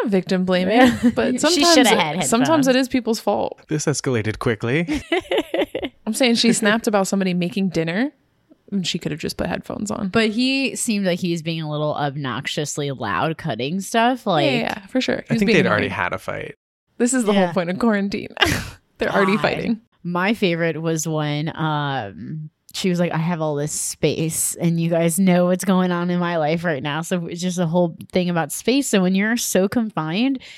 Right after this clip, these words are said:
Speaker 2: and you can't go anywhere, space is, like, a good thing to have. So she was like, "I get all this space." And I was like, "Word."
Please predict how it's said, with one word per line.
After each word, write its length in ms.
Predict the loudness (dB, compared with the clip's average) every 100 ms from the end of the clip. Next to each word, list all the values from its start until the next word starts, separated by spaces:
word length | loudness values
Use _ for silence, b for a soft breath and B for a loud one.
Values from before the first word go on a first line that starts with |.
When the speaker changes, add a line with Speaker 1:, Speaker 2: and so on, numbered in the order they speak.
| B B 0
Speaker 2:
and 320 | 2 0 -4
you 380 | -6 -2 0 -2
can't 320 | -2 -2 0
go 160 | 0
anywhere, 460 | 2 2 2 0 -2
space 380 | -2 -2 -2 -2
is, 120 | -2
like, 140 | -2
a 80 | -2
good 220 | -2 -2
thing 480 | 0 -2 -2 -6 -10 -12 -16 -2
to 100 | 0
have. 280 | 2 0 -2
So 120 | -4
she 240 | -2 -4
was 200 | -4 -4
like, 380 | -4 -4 -4 -10 _ _ _ -4
"I 120 | -2
get 140 | 0 0
all 140 | -2
this 180 | -4 -6
space." 360 | -2 -2 -2
And 100 | -4
I 180 | -4 -4
was 140 | -6 -6
like, 400 | -8 -8 -14 -20 _ _ _ -8
"Word." 720 | -4 0 0 0 -2 -4